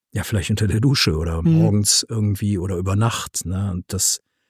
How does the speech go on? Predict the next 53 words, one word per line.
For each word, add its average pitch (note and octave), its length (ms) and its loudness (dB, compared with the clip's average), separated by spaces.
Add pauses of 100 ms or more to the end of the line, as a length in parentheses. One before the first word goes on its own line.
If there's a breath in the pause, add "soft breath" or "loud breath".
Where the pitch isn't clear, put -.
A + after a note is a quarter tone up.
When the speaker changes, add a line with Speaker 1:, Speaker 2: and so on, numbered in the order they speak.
(120)
Speaker 1:
die G#2+ 80 4
Zeit, G#2+ 340 2
die G2 80 2
nehme G#2+ 220 4
ich - 140 -2
mir A2+ 100 2
immer, A#2+ 300 0
wenn G2 140 2
Entscheidung G2+ 600 2
dringend G2 360 2
notwendig G#2+ 500 2
ist, A2 240 -2
dann F#2 320 0
gucke G2+ 240 0
ich, - 220 -4 (600)
dass G2+ 120 2
ich F#2 80 0
die G#2 140 -2
Zeit G2+ 260 4
irgendwie G#2 300 2
rausschlage, F#2 580 2
dann F#2 200 0
eben F#2 420 0
eine G2+ 100 -2
möglichst G2 520 2
kluge G2+ 340 0
und F2+ 180 -2
dann E2+ 160 -2
hoffentlich F#2 380 -2
richtige - 260 -4
Entscheidung D#2+ 400 -8
zu - 140 -10
treffen. - 380 -16 (180)
Speaker 2:
Das G3+ 100 -2
stimmt, D#3 300 2
du D3 80 2
hast D3+ 100 0
so F#3 80 0
recht, E3 300 0
ja, D#3 220 0 (120)
nicht E3+ 180 2
im D#3 140 2
Hamsterrad. D#3+ 480 0
Also C#3+ 180 0
bei D3 120 2
mir D#3+ 160 4
ist F#3+ 100 0
es, F#3 140 0 (400)
ich D#3+ 140 2
hab F3+ 120 -2
so, F3 120 4
ich, F#3 260 -2
ich - 200 -6